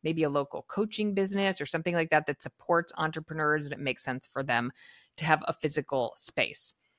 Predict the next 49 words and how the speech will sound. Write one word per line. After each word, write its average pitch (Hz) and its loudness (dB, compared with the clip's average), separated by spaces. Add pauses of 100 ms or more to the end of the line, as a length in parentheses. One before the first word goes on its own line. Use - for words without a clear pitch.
(220)
Okay, 175 2
so 170 8
if 175 0
you 220 2
are 175 8
thinking 175 -2
about 117 -2
selling 151 0
your 143 0
co-working - -6
space, - -4
how 240 4
do 214 -6
you 214 -4
go 151 4
about 123 4 (100)
doing 262 4
that? 87 2 (1300)
You 214 4 (120)
can 175 4
hire 151 2
a 240 4
business 160 0
broker, 131 2
and 151 2
I 143 2
know 135 4
folks 131 0
who 151 -2
have 135 -4
done 135 0
this, 180 2
and 139 2
that 135 4
can 220 4
be 285 4
a 370 4
little 381 4
bit 370 2
challenging 196 2
if 254 0
the 151 0
business 147 0
broker 147 0
isn't 156 -4
familiar 139 0
with 156 -4
the 143 0
model. 135 2